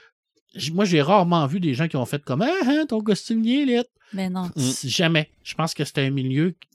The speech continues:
Speaker 1: qui, qui est extrêmement ouvert par rapport
Speaker 2: Ben,
Speaker 1: à ça.
Speaker 2: puis il y a ça aussi, dans les conventions en général, puis dans les salons, il y a cette, ce respect-là qu'on a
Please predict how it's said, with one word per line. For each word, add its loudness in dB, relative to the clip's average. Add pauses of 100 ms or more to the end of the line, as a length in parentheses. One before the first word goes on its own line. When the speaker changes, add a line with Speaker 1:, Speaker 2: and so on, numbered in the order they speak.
(100)
Speaker 1:
qui, -16
qui -8
est -6
extrêmement -2
ouvert -2
par -6
rapport -4
Speaker 2:
Ben, 0
Speaker 1:
à -2
ça. -10
Speaker 2:
puis -16
il -2
y 0
a -2
ça -4
aussi, -4
dans -2
les 0
conventions -2
en -2
général, -2
puis -14
dans -4
les -2
salons, -2 (680)
il -4
y 2
a 0
cette, 0 (920)
ce -2
respect-là 0
qu'on -2
a 0